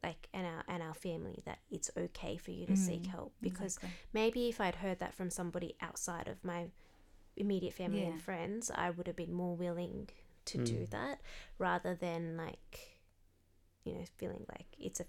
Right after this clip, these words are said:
Speaker 1: it, and you're right, Abuna, it really does feel like a failure. Like, you feel
Speaker 3: Mm.
Speaker 1: like you've completely just,
Speaker 2: Yeah.
Speaker 1: like, you've, you just, you can't get your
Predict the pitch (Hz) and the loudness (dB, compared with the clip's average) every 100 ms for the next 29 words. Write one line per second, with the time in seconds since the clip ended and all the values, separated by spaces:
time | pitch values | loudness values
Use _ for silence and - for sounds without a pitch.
0 | - 214 - 240 240 240 254 349 302 190 | 2 4 6 4 4 4 2 0 0 0
1 | - 202 247 339 233 233 247 214 202 190 | 2 4 6 6 4 2 0 0 -2 -4
2 | 180 190 196 185 175 - 190 226 220 220 | 0 0 0 0 -2 -4 -6 0 2 2
3 | - 190 - - 226 - 262 254 - 220 | 0 -4 -4 -4 -4 -2 0 0 0 0
4 | 202 202 190 170 165 - - 196 185 185 | 0 2 4 4 0 -4 -4 -2 -2 -4
5 | _ - 202 196 190 - - - - - | _ -4 -2 0 2 2 0 0 -2 0
6 | - - - 190 202 196 190 - 185 180 | -2 -2 -2 2 2 2 0 0 2 4
7 | 175 | 2